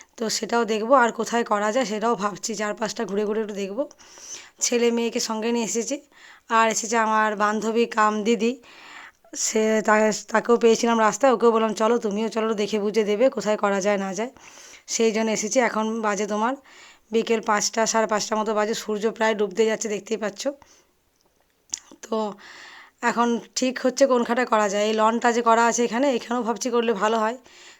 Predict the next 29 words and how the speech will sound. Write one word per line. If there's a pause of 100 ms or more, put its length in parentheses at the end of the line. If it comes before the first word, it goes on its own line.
খারাপ
হবে
না। (540)
অনেকগুলো
গাছ
টাছও
আছে,
আর
মাঝখানে
অনেকটা
জায়গা
আছে,
চেয়ার
পেতে
দিলে
সবাই
বসতেও
পারবে। (800)
তারপর
দেখছি
যে
না,
অনেক,
মানে,
ডিস্টার্বও
হতে
পারে,
যেহেতু
গাছ,